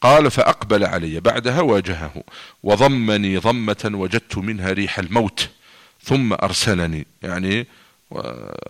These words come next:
عانقه واحتد معه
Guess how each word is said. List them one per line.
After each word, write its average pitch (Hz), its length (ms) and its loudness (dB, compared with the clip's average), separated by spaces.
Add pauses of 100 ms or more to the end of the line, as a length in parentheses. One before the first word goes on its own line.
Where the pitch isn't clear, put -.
(1200)
عانقه 117 640 2
واحتد 117 1700 -4
معه 120 560 0